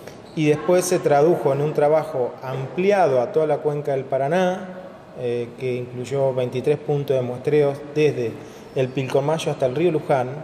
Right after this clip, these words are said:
todo lo que eran los puntos de desembocadura de todos los ríos que vienen y arroyos del continente y cargan el Paraná, y ahí se encontró presencia de plaguicidas tanto en el agua como en los sedimentos de fondo.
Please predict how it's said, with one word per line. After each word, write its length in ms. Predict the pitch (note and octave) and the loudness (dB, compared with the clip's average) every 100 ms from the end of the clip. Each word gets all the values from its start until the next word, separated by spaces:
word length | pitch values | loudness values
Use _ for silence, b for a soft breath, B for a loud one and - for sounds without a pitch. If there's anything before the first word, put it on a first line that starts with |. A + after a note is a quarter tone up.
| - - B B B B - | -16 -18 B B B B 0
todo 220 | D#3+ E3+ | 4 4
lo 160 | D#3+ | 4
que 80 | D3+ | 4
eran 160 | D#3+ D3+ | 2 4
los 120 | C3+ | 0
puntos 440 | - - E3+ E3 | -4 -2 0 2
de 80 | C#3 | 2
desembocadura 840 | B2+ - C3 A#2 B2 C#3 D#3+ C#3+ A#2+ - B B - | 0 -2 -2 0 2 2 2 0 -2 -10 B B -4
de 340 | B2+ C3 D3 - - - - | 0 2 0 -6 -18 -18 -2
todos 160 | D#3 D3+ | 0 0
los 160 | C3 | -4
ríos 260 | D#3 E3 D3+ - | -6 -4 -4 -4
que 80 | |
vienen 340 | B2 C#3 C#3 C3 | -4 -2 -2 -2
y 60 | |
arroyos 420 | A#2+ B2 D3 - A#2+ | -2 0 -2 -2 -6
del 160 | B2 A#2 | -6 -6
continente 640 | B2+ B2 C3 D3 D3 C3+ | -8 -6 -2 -2 -2 -4
y 60 | A#2+ | 0
cargan 440 | - D#3+ C#3 B2 | 2 4 2 0
el 80 | A#2+ | -2
Paraná, 460 | A#2 C3 D#3+ F#3 A3 - B B B B B - | -4 -4 -2 -4 -6 -16 B B B B B -6
y 160 | D3+ | 2
ahí 160 | C#3+ D3+ | 4 4
se 140 | D#3+ | 2
encontró 640 | F3 E3 D#3 D#3 E3+ F3+ F3 | 0 2 0 2 4 4 2
presencia 560 | C#3+ C3 D#3 D#3 D#3 | -4 -2 -2 -2 0
de 80 | C#3+ | -2
plaguicidas 720 | C#3 C3+ C3+ - C#3+ B2 A#2+ | 0 0 0 -4 0 0 0
tanto 420 | - D3 D3 D3+ C#3 | -2 -2 0 -2 0
en 100 | C3+ | -2
el 120 | C3+ | 2
agua 500 | D#3 E3 F3+ G3+ F#3 | 4 4 2 -2 -4
como 200 | D3 C3 | -4 -4
en 40 | |
los 120 | B2+ | -6
sedimentos 500 | A#2 C#3+ D#3+ G3 F#3+ | -2 -2 -2 -4 -4
de 80 | F#3 | -6
fondo. 520 | F3+ G#3+ F#3+ B2+ A#2 | -2 0 2 0 -6